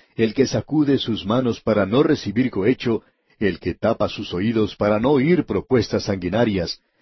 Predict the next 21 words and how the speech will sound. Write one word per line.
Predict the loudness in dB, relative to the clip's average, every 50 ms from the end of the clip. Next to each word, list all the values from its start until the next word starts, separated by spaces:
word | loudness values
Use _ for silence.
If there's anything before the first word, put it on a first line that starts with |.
| _ -16 -6
el | -2 -2 -2 2
que | 0 0 0
cierra | 2 4 4 4 4 4 0
sus | -2 -2 -8 -6 -2 0
ojos | -2 -2 0 -2 -4 -4 -4
para | -2 -2 0 2 2
no | 2 2 2
ver | 4 4 2 2 0
cosa | -4 -4 -4 -4 -4
mala". | -2 -2 -4 -4 -6 -10 -14 _ _ _ _ _ _ _ _ _ _ _ _ _ _ _ -8 -4
Aquí | -4 -4 -4 -2
tenemos | -4 -2 -4 -2 -4 -4 -4 -2
a | -4
aquel | -4 -2 2 4 4 4 4 0
que | -2 0 2 2 2 0
en | -2 -6
fe | -12 -8 0 2 4 4 4 2 0
se | 2 2 2
volverá | 4 4 2 2 2 2 2 4 4 4
a | 4
Cristo | 2 0 0 0 0 0 -2 -2 -2 -2